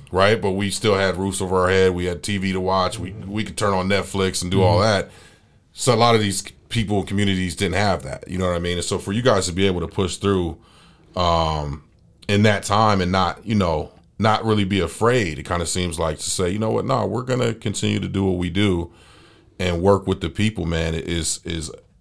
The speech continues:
Speaker 1: amazing. You know what I'm saying? And like I said, man, just watching your, you know, your posts that you put up and, and, and the, and the stories and, you know, seeing you guys get out there in the community, you know what I mean? Like, even today, you guys had an event today, and just seeing how many people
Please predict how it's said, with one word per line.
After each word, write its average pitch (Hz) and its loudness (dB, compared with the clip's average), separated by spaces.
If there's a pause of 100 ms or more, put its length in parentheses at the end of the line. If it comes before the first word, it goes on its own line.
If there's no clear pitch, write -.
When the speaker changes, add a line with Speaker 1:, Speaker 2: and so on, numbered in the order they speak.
Speaker 1:
amazing. 80 0
You 85 -8
know 85 -2
what 87 2
I'm 85 -2
saying? 95 2
And 101 -4 (340)
like 131 6
I - 6
said, 123 6
man, 104 4
just 117 0
watching 113 2
your, 98 0 (100)
you 101 -4
know, 90 0
your 85 -6
posts 113 2
that 101 -6
you 98 -8
put 107 0
up 98 4 (960)
and, 90 -2
and, 82 -8
and 80 -6
the, 76 -10
and 80 -8
the 78 -8
stories 101 -2
and, 78 -6 (580)
you 90 -8
know, 87 0
seeing 104 2
you 98 0
guys 90 0
get 95 0
out 90 0
there 92 -2
in 90 -2
the 82 -6
community, 85 -2
you 82 -8
know 85 -2
what 87 0
I - -2
mean? 85 -2
Like, 78 -4
even 95 -4
today, 92 -2
you 85 -4
guys 82 -4
had 87 -2
an 85 -6
event 82 -6
today, 87 -2
and 76 -4
just 73 -6
seeing 92 -4
how 87 -4
many 87 -6
people 87 -8